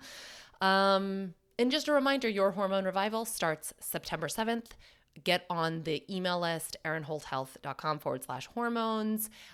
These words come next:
I will email you as soon as enrollment opens mid-August. You will get a discount code for early bird res-, re-, re-, reservation?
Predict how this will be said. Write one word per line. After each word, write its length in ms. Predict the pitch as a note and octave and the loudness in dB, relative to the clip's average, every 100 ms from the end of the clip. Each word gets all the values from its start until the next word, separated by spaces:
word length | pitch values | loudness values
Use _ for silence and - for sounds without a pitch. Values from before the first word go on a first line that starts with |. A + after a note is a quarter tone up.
| - | -6
I 120 | D#3 | -4
will 340 | D3+ D3+ D#3 - | -2 -2 -4 -6
email 440 | F#3+ G3+ G3+ G3 G3 | -6 -4 -2 0 0
you 260 | F#3 F#3+ | -2 -2
as 120 | F3+ E3+ | -2 -4
soon 180 | D#3+ | -4
as 160 | D3 C#3+ - | -4 -6 -10
enrollment 520 | D#3+ D3+ D3+ D3+ D3 - | -6 0 0 0 -6 -4
opens 500 | E3 E3 D#3+ D#3+ - | -4 -2 -2 -4 -6
mid-August. 840 | D3+ C#3+ - D3+ D3+ D#3 D3 - | -6 -6 -4 -2 0 0 -2 -6
You 120 | D#3+ D3+ | -8 -6
will 100 | C#3+ | -4
get 180 | C#3 | -4
a 60 | C#3 | -6
discount 640 | C3 E3 D#3+ - D#3+ E3 | -6 -8 -6 -6 -6 -6
code 680 | - D#3+ D#3+ D#3+ D#3 D#3 D#3+ - - _ | -8 0 2 4 2 -2 -6 -10 -20 _
for 200 | - D3+ - | -6 -6 -4
early 240 | D#3 D3+ C#3 | -4 -4 -4
bird 280 | C3+ C3+ | -4 -2
res-, 200 | C3 C3 D3 - C#3 | -4 -4 -8 -12 -8
re-, 280 | C#3 B2 - _ - | -4 -4 -6 _ -8
re-, 80 | - - - _ _ _ _ - | -8 -8 -12 _ _ _ _ -10
reservation? 1500 | C#3 C#3 D3 D3 D3 C#3+ C#3+ C#3 C#3+ D3 C#3 D3 G#3+ F#4+ | -4 0 0 -2 -8 -12 -14 -14 -6 -6 -2 -4 -4 -4